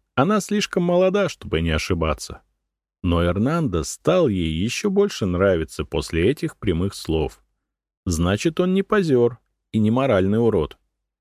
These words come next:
Не стал заманивать к себе в постель, чтобы потом бросить или исчезнуть навсегда из её жизни.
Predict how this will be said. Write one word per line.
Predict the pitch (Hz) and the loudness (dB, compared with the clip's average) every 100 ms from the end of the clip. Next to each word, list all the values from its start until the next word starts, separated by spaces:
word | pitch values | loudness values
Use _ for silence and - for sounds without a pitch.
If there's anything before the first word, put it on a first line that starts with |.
| _ - | _ 0
Не | 131 | 0
стал | - 240 160 | 2 2 4
заманивать | 92 101 160 113 85 82 | 4 2 2 2 0 -2
к | |
себе | - 98 101 | -6 -4 -2
в | - | 0
постель, | 156 - 131 85 | -2 2 2 2
чтобы | - 90 87 | 0 -2 0
потом | 101 98 95 92 | 0 2 2 4
бросить | 165 196 95 - | 2 2 -2 -2
или | 107 131 | 0 0
исчезнуть | - 123 82 80 - | 2 2 2 -2 -4
навсегда | 90 - 107 110 95 | -6 -2 0 2 2
из | 78 76 | 0 -4
её | 82 87 | 0 0
жизни. | 80 87 76 71 67 | 0 -4 -4 -8 -10